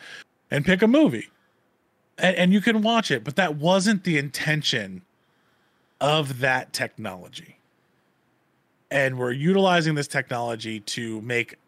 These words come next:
capital gains for ourselves in a way that is hurting the content creator that was nice enough to have it out there in a time of need.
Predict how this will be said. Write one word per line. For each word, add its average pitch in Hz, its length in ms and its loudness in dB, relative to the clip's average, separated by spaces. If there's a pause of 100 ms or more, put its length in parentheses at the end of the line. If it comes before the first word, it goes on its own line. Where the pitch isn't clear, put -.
capital 156 460 2
gains 120 460 -2
for 113 240 -2
ourselves 104 720 -4 (680)
in 139 160 2
a 139 80 2
way 123 540 2 (340)
that 123 200 2
is 113 140 -2
hurting 147 760 0 (340)
the 120 100 -2
content 147 640 -2
creator 113 560 -2
that 113 180 -2
was 113 200 -6
nice 165 400 0
enough 127 560 -4 (1400)
to 160 160 2
have 196 240 2
it 185 80 4
out 175 300 2
there 120 360 2
in 135 120 -6
a 127 60 -4
time 165 320 0
of 113 140 -4
need. 113 340 -10